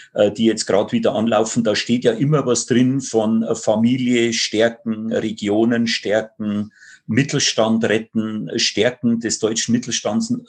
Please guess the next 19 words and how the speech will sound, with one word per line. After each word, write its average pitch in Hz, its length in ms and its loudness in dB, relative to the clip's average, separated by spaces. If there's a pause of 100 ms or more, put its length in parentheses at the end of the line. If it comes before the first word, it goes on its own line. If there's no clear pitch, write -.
nutzen 120 540 -2
und 160 200 4
so 127 180 0
weiter 123 300 -2
und 113 100 0
so 113 140 -2
weiter. 98 400 -4 (460)
Die 120 80 2
Frage 160 360 2
ist 151 120 2
halt 127 200 0
immer, 170 400 0
was 127 320 0
heißt 165 260 0
denn 233 80 0
das 170 160 -6
jetzt 90 220 0
eigentlich 90 320 -6
operativ? - 800 -10